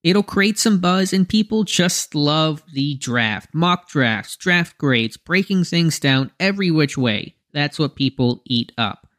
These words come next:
The supplemental draft is no longer a thing, and this would be a better replacement. Hold it in late June, and you'll create another wave of conversation to get you through July. Be sure to follow us at Steelers Depot dot com and check out episodes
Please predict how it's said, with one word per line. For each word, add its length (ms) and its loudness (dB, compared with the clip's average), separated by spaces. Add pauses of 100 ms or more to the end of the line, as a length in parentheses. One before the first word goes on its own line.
(420)
The 60 0
supplemental 540 0
draft 420 0
is 140 -4
no 120 4
longer 340 2
a 60 2
thing, 380 -2
and 120 -6
this 160 -6
would 120 -2
be 160 2
a 140 2
better 400 0
replacement. 680 -4 (160)
Hold 260 2
it 100 2
in 180 0
late 280 0
June, 340 4
and 180 -6
you'll 140 2
create 380 -4
another 420 0
wave 220 4
of 100 -6
conversation 800 0
to 140 0
get 260 0
you 100 2
through 280 -2
July. 460 -2 (1300)
Be 160 2
sure 160 2
to 80 -2
follow 380 -2
us 140 0
at 100 0
Steelers 500 0
Depot 680 2
dot 540 -4 (120)
com 440 0
and 460 0
check 220 0
out 80 0
episodes 500 -2